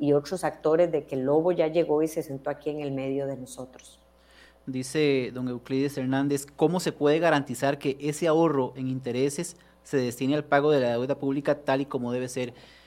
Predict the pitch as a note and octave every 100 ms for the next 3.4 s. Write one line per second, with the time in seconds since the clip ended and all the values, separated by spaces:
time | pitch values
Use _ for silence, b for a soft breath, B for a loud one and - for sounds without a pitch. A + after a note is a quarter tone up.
0 | B - A#2+ B2 A#2 A#2+ C3+ D#3 E3+ D3
1 | B2 A#2 B2 B2+ A#2+ C3+ D#3 E3+ C#3+ B2
2 | B2 G3 F#3+ - A2+ A2+ C3+ D3+ E3+ C3
3 | C3+ G3+ G3